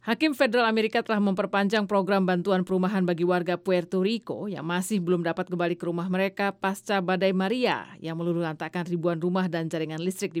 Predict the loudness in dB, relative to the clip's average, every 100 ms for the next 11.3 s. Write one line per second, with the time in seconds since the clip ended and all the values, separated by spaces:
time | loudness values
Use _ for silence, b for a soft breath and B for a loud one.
0 | -2 -2 -4 -6 -6 -4 -4 -2 -6 -2
1 | -6 -2 0 2 4 4 2 -2 -8 -8
2 | -8 -8 -10 -10 -14 -16 -20 B B B
3 | -10 -4 -2 -2 0 0 0 0 0 0
4 | 2 2 4 2 2 2 2 -2 -4 -4
5 | -4 -4 0 0 0 -8 _ b b b
6 | b -12 -6 -2 0 0 0 -2 -2 -4
7 | -2 -2 0 0 2 2 2 2 2 -4
8 | -4 -2 0 -2 -2 -4 -6 -6 -6 -4
9 | -6 -6 -8 -6 -8 -6 -8 -8 -14 _
10 | b b b -10 -8 -8 -6 -4 2 2
11 | 4 4 6